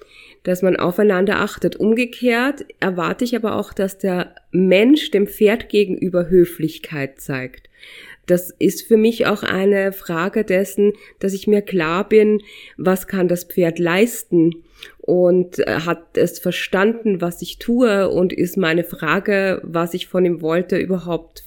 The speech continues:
verständlich für das Pferd, kann es das umsetzen.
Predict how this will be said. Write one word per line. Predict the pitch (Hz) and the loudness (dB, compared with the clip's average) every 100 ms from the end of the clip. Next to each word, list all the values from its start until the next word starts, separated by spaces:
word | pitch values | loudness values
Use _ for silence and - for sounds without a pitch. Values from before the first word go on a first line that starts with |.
| - | -6
verständlich | 165 175 - 220 240 196 196 | -4 -2 4 4 4 2 -2
für | - 175 | -2 -4
das | 175 | -4
Pferd, | - 170 170 | -2 -4 -2
kann | 180 175 | -4 -4
es | 170 | -4
das | 175 175 - - | -8 -8 -12 -4
umsetzen. | 202 226 214 220 135 - - 131 | 0 0 -2 -4 -6 -8 -10 -10